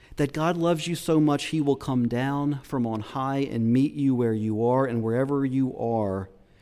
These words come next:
through tears, through wrestling, through struggle, he's gonna bless you. And when we understand this,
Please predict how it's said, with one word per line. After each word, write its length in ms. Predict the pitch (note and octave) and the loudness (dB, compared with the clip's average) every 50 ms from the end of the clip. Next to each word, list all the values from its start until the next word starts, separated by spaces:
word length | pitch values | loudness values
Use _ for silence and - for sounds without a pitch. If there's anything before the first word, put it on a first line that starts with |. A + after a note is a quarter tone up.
| - - - | -20 -12 -6
through 180 | B2 A#2 A2 | -4 -4 -4
tears, 720 | G#2+ - - - E3+ E3 E3 D#3 D3+ C#3+ C#3 C3+ - - - - - - - - | -4 -6 -6 -2 2 2 4 4 4 4 2 0 -2 -6 -12 -16 -20 -20 -16 -8
through 200 | - A#2+ A2+ G#2+ | -4 -2 -2 0
wrestling, 720 | G2+ A2+ C3 C#3 D3 C#3+ - - C#3 C3 C3 B2+ B2 A#2+ | 0 0 0 0 0 -2 -4 -4 -4 -2 0 0 0 -2
through 220 | A#2 - A2+ G#2+ G2 | -2 -4 -6 -6 -6
struggle, 840 | - - - - C3+ C#3 C#3 C#3 C3 B2+ B2+ A#2 A2+ A2 - - - - - - - _ - - - - _ _ - _ _ _ _ _ _ _ - _ _ _ _ _ _ _ | -8 -10 -12 -6 -4 -2 -2 0 0 0 0 0 0 -2 -6 -10 -18 -20 -20 -20 -20 _ -20 -20 -20 -20 _ _ -20 _ _ _ _ _ _ _ -20 _ _ _ _ _ _ _
he's 180 | - B2+ A#2+ | -6 -4 -2
gonna 160 | - C3 A2+ | 0 0 0
bless 380 | A2 - A#2+ C3 C3 - - - | 0 0 0 0 -2 -2 -4 -8
you. 160 | E2+ D2+ F2 - - _ _ - - - _ _ _ _ _ _ _ - - _ _ _ _ _ _ _ _ _ _ - _ _ _ _ _ _ _ - - - - - | -12 -14 -14 -18 -20 _ _ -20 -20 -20 _ _ _ _ _ _ _ -20 -20 _ _ _ _ _ _ _ _ _ _ -20 _ _ _ _ _ _ _ -20 -20 -20 -8 0
And 160 | C3+ C#3+ D#3 | 4 8 8
when 80 | E3 | 10
we 100 | E3 E3 | 10 10
understand 640 | E3 E3+ D#3 D3+ - - - F#3+ A3+ B3+ C4 A3+ D3+ | 10 10 8 6 2 2 2 2 4 4 6 6 6
this, 280 | B2+ A#2+ A2+ - - | 6 6 2 0 -4